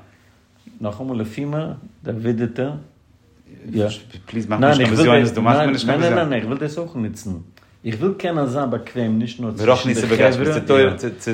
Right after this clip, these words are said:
Speaker 2: צו גאט און צו לאך.
Speaker 1: יא, איך וויל מיך קענען צוזעצן, צו א שיר, נאך דער אויסווארפן, וואו ווידער דא מאל, מא-,
Speaker 2: <laughs>
Speaker 1: ווי גייט דאס?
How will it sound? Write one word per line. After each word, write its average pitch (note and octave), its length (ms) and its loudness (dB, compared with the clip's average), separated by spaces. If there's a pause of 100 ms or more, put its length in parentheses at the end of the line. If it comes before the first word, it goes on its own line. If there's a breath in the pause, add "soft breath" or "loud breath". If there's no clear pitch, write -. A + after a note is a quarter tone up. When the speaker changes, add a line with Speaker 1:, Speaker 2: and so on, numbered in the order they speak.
Speaker 2:
צו A2+ 180 -4
גאט C#3 200 4
און C#3 100 0
צו A#2+ 120 -2
לאך. G2 160 2
Speaker 1:
יא, E3+ 60 2
איך F3 340 0
וויל D3+ 100 -6
מיך D#3 100 -6
קענען C#3+ 220 -6
צוזעצן, C3 480 -8
צו A2+ 160 -6
א G#2+ 40 -4
שיר, B2+ 280 -4
נאך A#2 260 0
דער G#2+ 100 0
אויסווארפן, G#2+ 480 0
וואו G2+ 80 -8
ווידער G#2 200 -6
דא F#2+ 180 -6
מאל, F#2 340 -4
מא-, F#2+ 140 -2 (180)
Speaker 2:
<laughs> D2+ 40 -12
Speaker 1:
ווי F#2+ 200 -2
גייט A#2+ 200 0
דאס? C#3 160 -4